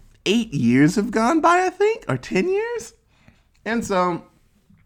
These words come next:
Batman, he gave up. He gave up being Batman 'cause he's like, "Well, I can't be the hero they need." Or, <sighs> what was that saying? He's like,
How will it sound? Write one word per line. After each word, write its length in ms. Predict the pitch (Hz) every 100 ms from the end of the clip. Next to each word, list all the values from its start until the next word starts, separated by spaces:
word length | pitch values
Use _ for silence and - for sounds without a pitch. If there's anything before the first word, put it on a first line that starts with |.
| _ _ - - -
Batman, 420 | 151 139 147 135
he 140 | 151
gave 240 | 139 143 113
up. 240 | - -
He 100 | 147
gave 140 | 147 165
up 140 | 131
being 160 | 131 101
Batman 360 | 95 90 85
'cause 200 | - 110
he's 180 | 117 107
like, 180 | 104 98
"Well, 240 | 160 165
I 200 | 156 151
can't 260 | - 127 113
be 80 | 117
the 80 | 113
hero 260 | 120 110
they 100 | 110
need." 540 | 160 202 202 196 190 185 _ - - - _ -
Or, 420 | - 123 117 104 - -
<sighs> 460 | - - 117 143 151
what 80 |
was 80 | 147
that 180 | - -
saying? 520 | - 113 104 104 104
He's 160 | 123 117
like, 420 | 107 104 101